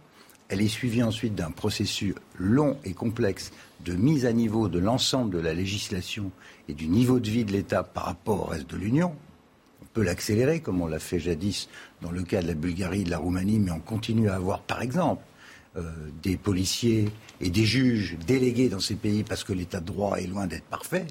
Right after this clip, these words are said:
Donc, encore une fois, on est plus dans la gesticulation médiatique que dans quelque chose de sérieux. Moi, je regrette, je le dis, hein, je, je le dis, je regrette que la présidente de la Commission fasse de la com avec des sujets aussi graves.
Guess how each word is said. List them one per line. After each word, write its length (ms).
Donc, 220
encore 200
une 100
fois, 340
on 120
est 80
plus 300
dans 120
la 140
gesticulation 960
médiatique 640
que 100
dans 140
quelque 300
chose 300
de 140
sérieux. 360
Moi, 140
je 100
regrette, 680
je 140
le 80
dis, 200
hein, 160
je, 240
je 180
le 100
dis, 200
je 180
regrette 680
que 80
la 120
présidente 440
de 60
la 120
Commission 460
fasse 280
de 80
la 120
com 420
avec 200
des 120
sujets 280
aussi 260
graves. 360